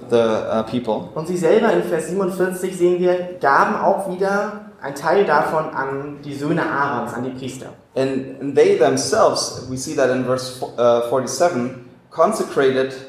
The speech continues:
Speaker 1: um, a portion to, uh, the sons of Aaron.
Speaker 2: Auch sie waren an das Gebot des Zehnten quasi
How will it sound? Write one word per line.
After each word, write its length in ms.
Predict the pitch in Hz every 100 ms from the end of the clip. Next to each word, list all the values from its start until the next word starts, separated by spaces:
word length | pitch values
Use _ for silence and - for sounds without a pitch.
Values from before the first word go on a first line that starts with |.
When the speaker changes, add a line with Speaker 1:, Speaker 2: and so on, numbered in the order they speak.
| -
Speaker 1:
um, 600 | 123 123 117 117 113 113 - -
a 60 |
portion 640 | 123 - 170 170 - 123 123
to, 460 | - 170 160 151 - - -
uh, 160 | 120 117
the 60 | 120
sons 260 | - -
of 100 | - -
Aaron. 340 | 120 104 - -
Speaker 2:
Auch 120 | 131
sie 280 | 139 151 185
waren 360 | 147 139 143 143 117
an 420 | 131 131 127 127 - -
das 160 | 131 -
Gebot 380 | 139 151 165
des 200 | 143 -
Zehnten 420 | 170 165 175 131 -
quasi 300 | 123 123